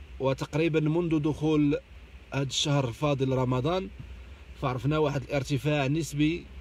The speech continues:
في حالات الشفاء وتراجع في حالات الو-، الوفيات.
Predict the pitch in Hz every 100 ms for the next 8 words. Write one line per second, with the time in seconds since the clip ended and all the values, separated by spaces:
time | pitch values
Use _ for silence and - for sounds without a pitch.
0 | - - - - 143 143 - - - 143
1 | 143 143 143 - - 139 - 135 131 147
2 | 156 135 147 147 139 147 127 147 139 -
3 | - - - 143 131 135 135 135 - 135
4 | 135 127 - - 120 127 107 110 90 78